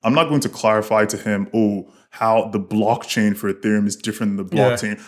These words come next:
Speaker 1: Obviously, they have different blockchains. Like, that's not, there, there's no one blockchain. But the guy, I was like, "Wait, are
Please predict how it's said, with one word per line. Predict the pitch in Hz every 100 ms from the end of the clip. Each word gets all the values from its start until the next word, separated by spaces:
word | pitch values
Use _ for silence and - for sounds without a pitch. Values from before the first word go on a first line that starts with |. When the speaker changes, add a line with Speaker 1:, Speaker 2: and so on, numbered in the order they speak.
| - 160
Speaker 1:
Obviously, | 175 175 135
they |
have | 131 127
different | 120 123 107
blockchains. | 107 - - 104 - - 135
Like, | 131 139
that's | 175 - 156
not, | 139 - - 151
there, | 156
there's | 165 165
no | 175 143 120 139
one | 127
blockchain. | 117 110 - 113 104 196 -
But | 170
the |
guy, | 185
I | - -
was | 185
like, | 175 185
"Wait, |
are | 190